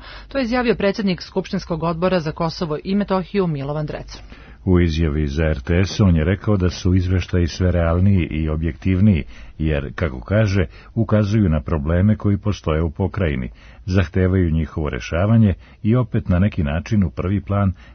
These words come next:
Speaker 2: vraćaju Ujedinjene nacije, kada je u pitanju rešavanje kosmetskog pitanja.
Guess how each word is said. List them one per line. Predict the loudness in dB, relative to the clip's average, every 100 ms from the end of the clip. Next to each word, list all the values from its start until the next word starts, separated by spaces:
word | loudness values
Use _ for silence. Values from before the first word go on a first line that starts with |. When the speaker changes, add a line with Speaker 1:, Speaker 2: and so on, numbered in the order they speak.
| -8
Speaker 2:
vraćaju | -2 0 0 -2 -2 0
Ujedinjene | 0 0 0 0 0 0 2
nacije, | 0 -2 -4 -8 -8 -12 -20 -10
kada | -6 -2
je | -2
u | -2
pitanju | -2 -4 -2 -2
rešavanje | -4 -4 -4 -2 -4 -4
kosmetskog | -6 -8 -8 -10 -10 -12 -10
pitanja. | -10 -6 -8 -8